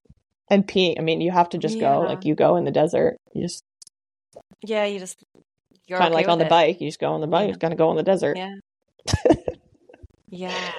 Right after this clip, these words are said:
Speaker 1: But
Speaker 2: Uh, so there is, I'm, and I'm assuming there is a time cutoff. You were talking about how you were doing a bunch of mental math to, like, "Do I have time to sit down? Do I have
Speaker 1: Mm-hmm.
Speaker 2: time to soak my feet?"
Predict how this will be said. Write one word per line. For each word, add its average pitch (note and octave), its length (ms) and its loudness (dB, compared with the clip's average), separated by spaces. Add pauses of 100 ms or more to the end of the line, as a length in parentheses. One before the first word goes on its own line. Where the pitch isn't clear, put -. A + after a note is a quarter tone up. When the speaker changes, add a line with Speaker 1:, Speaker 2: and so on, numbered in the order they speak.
(760)
Speaker 1:
But - 160 2
Speaker 2:
Uh, A#3+ 220 2
so C#4+ 180 0
there C#4+ 180 4
is, C#4 280 -2
I'm, B3+ 220 2
and A#3 100 -2
I'm A3+ 140 0
assuming C4 440 -4
there G#3+ 140 0
is G#3 160 -2
a G3 80 0
time G3+ 400 -2
cutoff. E3+ 400 -2
You F3+ 40 -8
were F3 60 -8
talking F3 240 -4
about E3 140 -2
how F#3 60 -6
you E3 80 -4
were E3 80 -4
doing E3 140 -8
a - 20 -10
bunch D#3+ 200 -8
of E3+ 80 -8
mental E3 260 -6
math D#3 420 -2
to, E3+ 100 -10
like, D3+ 200 -2
"Do - 80 -2
I D#3 40 -8
have D#3 120 -12
time E3 220 -14
to F#3+ 60 -12
sit B3 260 -10
down? A3 420 4
Do F#3 80 6
I F3 80 4
have G3+ 120 2
Speaker 1:
Mm-hmm. G#3 60 -6
Speaker 2:
time F#3 140 -10
to F#3 40 -14
soak G#3 160 -10
my G#3+ 140 -8
feet?" G#3 360 -12